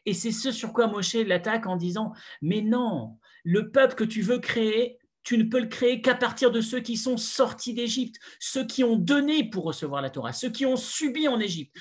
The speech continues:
ceux qui ont su se sacrifier. Mais mes enfants, n'ayant pas été en Égypte, étaient absents, n'étaient pas en Égypte, ils étaient épargnés de cet esclavage. » On sait qu'ils sont restés à Midian. À un moment donné, il voulait les ramener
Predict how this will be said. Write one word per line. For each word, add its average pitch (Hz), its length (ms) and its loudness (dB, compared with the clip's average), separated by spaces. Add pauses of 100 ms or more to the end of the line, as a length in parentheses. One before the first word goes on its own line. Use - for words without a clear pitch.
(120)
ceux - 180 -2
qui - 160 -2
ont 233 120 4
su 262 300 -2
se 254 160 -4
sacrifier. 254 600 -2 (160)
Mais 226 140 4
mes 277 280 4
enfants, 262 640 -2 (280)
n'ayant 247 300 6
pas 285 220 6
été 277 160 2
en 208 140 0
Égypte, 165 360 -2
étaient 220 220 6
absents, 226 340 0
n'étaient 226 240 2
pas 294 140 0
en 294 120 4
Égypte, 180 300 0
ils 170 140 -2
étaient 180 180 4
épargnés 247 520 2
de 247 80 0
cet 175 200 -4
esclavage. » 131 500 -6 (220)
On 139 80 -10
sait 180 140 -6
qu'ils - 80 -10
sont 170 100 -4
restés 156 280 -4
à 170 40 2
Midian. 175 420 2 (220)
À 127 60 -4
un - 20 0
moment 139 160 0
donné, 156 160 0
il 165 80 0
voulait 147 200 0
les 147 100 4
ramener 180 440 0